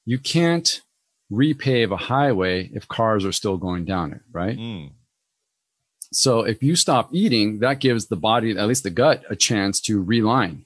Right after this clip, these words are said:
Speaker 1: and, and repopulate and take a break, right? That's one. Your insulin level is gonna go down. Studies have shown that the more insulin spikes you have, the shorter lifespan you have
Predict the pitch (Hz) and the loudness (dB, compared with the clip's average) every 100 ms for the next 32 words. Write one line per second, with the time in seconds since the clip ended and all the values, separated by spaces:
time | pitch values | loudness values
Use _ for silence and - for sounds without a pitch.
0 | - 95 95 87 95 107 113 127 135 123 | -4 0 0 0 0 0 0 0 0 0
1 | 85 82 - 90 - 110 95 104 117 85 | -6 -8 -10 -8 -4 -4 -4 0 0 -2
2 | - - 123 139 _ _ 120 135 117 131 | -6 -2 -2 -4 _ _ -2 -2 0 0
3 | 101 - _ _ _ - 135 139 151 135 | 0 -4 _ _ _ -4 0 2 4 4
4 | 135 131 139 104 117 101 104 101 123 85 | 4 2 0 0 -2 0 0 2 0 -2
5 | - - 107 107 101 92 - 113 110 113 | -6 -4 0 0 -2 -2 0 0 0 0
6 | 107 104 - 104 110 117 123 143 - 120 | 0 -2 -6 -2 0 2 2 2 2 0
7 | 104 113 104 - 104 107 107 98 98 - | 0 0 -2 -4 -4 -2 -2 -2 -4 0
8 | 127 104 101 143 139 - 92 90 90 98 | 0 2 2 2 0 -2 -2 -2 -2 -2
9 | 92 | -2